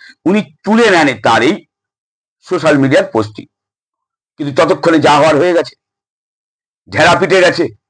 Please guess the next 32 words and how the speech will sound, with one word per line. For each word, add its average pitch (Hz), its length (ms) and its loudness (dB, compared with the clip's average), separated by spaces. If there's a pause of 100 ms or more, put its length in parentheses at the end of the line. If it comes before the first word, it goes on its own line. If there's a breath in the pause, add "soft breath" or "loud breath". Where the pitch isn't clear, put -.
(380)
চারিদিকে 151 360 0
চাঞ্চল্য 170 500 2
ছড়িয়ে 190 260 0
পড়েছে। 165 320 -2 (600)
বিজেপির 240 460 -4
কর্মী 214 320 2
সমর্থকদের 160 800 0
এর 151 140 2
ফলে 127 480 0 (420 soft breath)
মনোবল 226 420 2
ভেঙে 127 200 -2
যাচ্ছে। - 360 -8 (720)
এটা 220 180 0
মনোবল 220 500 2
ভাঙার 156 280 2
কাজ। - 440 -8 (1700)
জগন্নাথ 226 420 2
বাবু 233 360 0
আর 170 200 0
যাই 240 200 0
করুক, 165 400 0 (200)
এই 208 160 0
কাজটি 208 680 -2 (300 soft breath)
উনি 185 160 0
ঠিক - 260 -8
করেছেন 185 360 0
বলে 156 160 2
কিন্তু 160 200 0
আমি 185 100 0
সমর্থন 139 440 -2
করি 95 160 -4
না। 71 180 -12